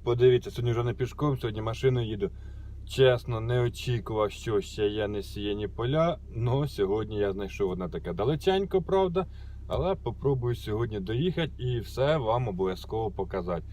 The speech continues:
Таке стареньке, забуте вже, але, надіюсь, перспективне містечко.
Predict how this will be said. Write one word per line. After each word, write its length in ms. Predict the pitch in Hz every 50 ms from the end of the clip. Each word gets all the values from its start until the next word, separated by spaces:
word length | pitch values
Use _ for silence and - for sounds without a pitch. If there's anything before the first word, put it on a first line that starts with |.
| - - - - -
Таке 280 | - 143 151 - 190 -
стареньке, 720 | - - - 160 160 180 196 190 190 196 190 - - 165 131
забуте 640 | 113 123 135 131 131 147 185 185 185 - - 160
вже, 300 | 143 131 123 147 156 143 - - - - -
але, 500 | - 107 135 165 185 190 190 190 190 190
надіюсь, 540 | 180 156 127 101 101 101 113 131 151 135 -
перспективне 760 | - - 117 110 - - - 95 - - 110 110 110 110 107 104
містечко. 600 | 104 101 - - 98 95 87 - - - 87